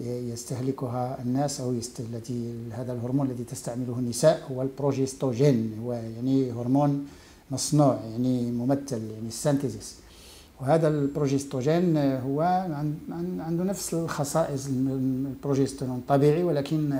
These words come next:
طبعًا لا يمكن أن يكون مثله. يعني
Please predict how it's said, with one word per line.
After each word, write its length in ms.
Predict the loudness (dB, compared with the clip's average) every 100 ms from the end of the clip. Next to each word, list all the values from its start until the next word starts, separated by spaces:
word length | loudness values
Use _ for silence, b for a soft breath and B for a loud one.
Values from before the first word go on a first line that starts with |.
| -2
طبعًا 220 | -2 0
لا 200 | 2 2
يمكن 260 | 0 -2 -4
أن 120 | -4
يكون 400 | -4 -2 -2 -2 -6 -8 -6
مثله. 340 | -4 -4 -6 -12 -12
يعني 300 | -6 -2